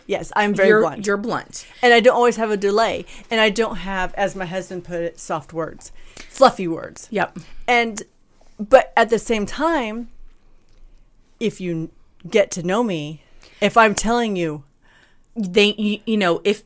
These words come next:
Speaker 2: if, for ne-, example, now that I know you very well,
Speaker 1: Mm-hmm.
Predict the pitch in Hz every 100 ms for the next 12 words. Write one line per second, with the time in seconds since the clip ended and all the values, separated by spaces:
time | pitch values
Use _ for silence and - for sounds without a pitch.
0 | _ _ - - _ - _ _ _ -
1 | 247 240 240 233 214 208 196 175 185 202
2 | 226 - 180 175 170 214 180 151 156 131
3 | 131 165 101 185 180 143 156